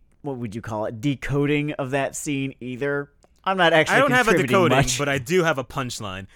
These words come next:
Speaker 2: And boy, is that my fucking exchange for insight in my life.
Speaker 1: Oh?
Speaker 2: I watched a very different movie recently, Extraction, but it had the same thing. A secret nightclub that thirteen-year-olds are sneaking into and partying with each other.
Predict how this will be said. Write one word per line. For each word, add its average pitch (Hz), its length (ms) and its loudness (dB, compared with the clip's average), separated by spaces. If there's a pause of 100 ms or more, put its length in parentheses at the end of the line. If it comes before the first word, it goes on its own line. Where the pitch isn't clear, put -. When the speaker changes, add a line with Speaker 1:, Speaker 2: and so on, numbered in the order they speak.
(180)
Speaker 2:
And 127 240 -6
boy, 139 280 2
is 117 160 -4
that 139 160 2
my 123 340 -2
fucking 107 480 -8 (260)
exchange 120 560 -4
for 117 220 -8
insight 110 360 -6
in 107 80 -8
my 101 200 -6
life. 98 480 -10 (340)
Speaker 1:
Oh? 131 300 2 (560)
Speaker 2:
I 180 60 -4
watched 226 340 -2
a 139 140 0
very 123 360 -2
different 117 300 -10
movie 104 340 -10
recently, 101 680 -14
Extraction, 113 600 -6
but 131 60 -6
it 180 40 -2
had 185 80 0
the 170 40 -6
same 139 280 -4
thing. 101 400 -8 (420)
A 127 80 -8
secret 196 520 -6
nightclub 143 640 -2 (200)
that - 260 -6
thirteen-year-olds 156 760 -2
are 131 160 -2 (200)
sneaking 127 380 -6
into 110 500 -8 (300)
and 123 160 -8
partying 117 420 -4
with 104 120 -12
each 104 160 -12
other. 95 300 -12